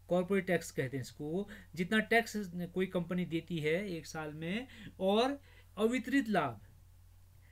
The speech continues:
अवितरित लाभ, लाभ का कुछ भाग, लाभ का कुछ भाग कंपनी अपने डेवलपमेंट के लिए भविष्य में कुछ, अ, अन्य सुविधाओं के लिए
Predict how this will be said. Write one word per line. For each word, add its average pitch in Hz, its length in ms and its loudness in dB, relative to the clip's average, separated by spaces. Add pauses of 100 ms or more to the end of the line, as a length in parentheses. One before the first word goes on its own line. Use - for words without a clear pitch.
(440)
अवितरित 185 680 -4 (280)
लाभ, 143 400 -2 (600)
लाभ 175 420 2
का 190 500 2 (320)
कुछ 254 200 -2
भाग, 139 460 -2 (220)
लाभ 165 300 0
का 196 260 2
कुछ 220 300 -4
भाग 160 420 0
कंपनी 202 600 2 (300)
अपने 202 400 2
डेवलपमेंट 196 920 0
के 185 120 2
लिए 180 280 2
भविष्य 180 400 0
में 202 120 0
कुछ, 202 300 -6
अ, 185 120 -2 (840)
अन्य 180 540 -2
सुविधाओं 175 540 0
के 202 160 4
लिए 175 400 2